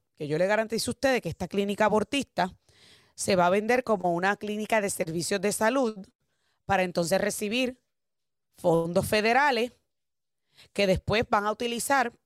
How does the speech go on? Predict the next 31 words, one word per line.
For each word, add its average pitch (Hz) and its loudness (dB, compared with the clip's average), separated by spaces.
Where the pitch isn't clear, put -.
parte 165 -4
de 202 2
esos 202 -6
fondos 220 -4
federales 254 0
para 226 2
entonces 285 2
hacerle 214 0
campaña 226 0
a 226 0
los 196 0
demócratas, 175 2
que 147 -8
son 190 0
los 233 2
que - -2
apoyan 185 2
estas 196 -6
prácticas - -4
satánicas 190 -2
abortistas. 139 -6
Sí, 277 -2
porque 180 -4
es 175 -4
un 185 -6
ciclo. - -6
Se - -16
convierte 165 -4
en 214 2
un 185 -2
ciclo. - -8